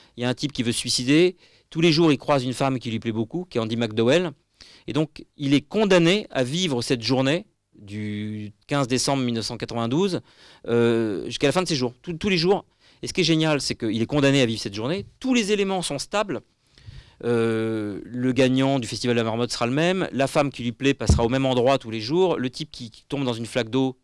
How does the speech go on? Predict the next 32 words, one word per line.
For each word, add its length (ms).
tombera, 300
et 40
cetera. 180
Rien 180
ne 60
change. 280
Le 200
hasard 360
est 60
totalement 380
aboli, 640
euh, 760
il 80
n'y 80
a 40
qu'une 220
constante, 540
tous 100
les 140
événements 360
sont 200
les 100
mêmes. 280
La 140
seule 320
variable 720
de 60
cette 180
journée, 420
c'est 160
lui. 220
Donc, 180